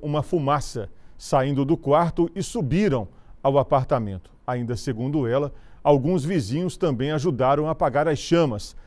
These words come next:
mas os extintores de incêndio do prédio não teriam funcionado. Após os procedimentos de polícia judiciária, a mulher foi liberada, pois não havia elementos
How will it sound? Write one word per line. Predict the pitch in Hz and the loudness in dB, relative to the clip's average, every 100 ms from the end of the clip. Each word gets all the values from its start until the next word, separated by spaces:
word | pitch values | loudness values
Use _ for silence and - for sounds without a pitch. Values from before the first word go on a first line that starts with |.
| - - | -16 -4
mas | 143 160 127 | 0 2 2
os | 135 113 | 0 4
extintores | 196 - 190 156 - 165 170 127 | 2 2 -4 -4 2 4 4 0
de | 147 | -4
incêndio | 120 - 143 135 | -6 -4 -4 -2
do | 160 | -2
prédio | - 131 147 139 156 - - - | 0 2 2 0 -4 -8 -18 -10
não | 127 143 165 | -4 0 0
teriam | - 175 127 156 151 | 2 2 2 0 -4
funcionado. | - 151 - 143 104 98 90 - - - - - | -6 -8 -4 -4 -4 -8 -10 -18 -20 -20 -20 -10
Após | - 123 151 123 | -4 0 2 2
os | 131 | -2
procedimentos | - 135 151 117 123 135 120 | -4 -2 -2 -2 -2 -2 -4
de | 110 127 | -6 -4
polícia | 143 123 127 135 | -2 -2 -2 -4
judiciária, | 107 127 - 139 139 180 185 - - - - | -4 -4 -4 0 2 4 2 -2 -12 -12 -2
a | 151 | 0
mulher | 143 131 131 | 2 2 2
foi | - 131 | 2 0
liberada, | 120 160 160 131 175 170 | 2 4 4 4 4 2
pois | 143 156 127 | 0 -2 -2
não | 185 | -2
havia | 143 107 151 139 | -2 -2 2 2
elementos | 147 156 123 139 135 123 - | 2 0 0 -2 -4 -8 -10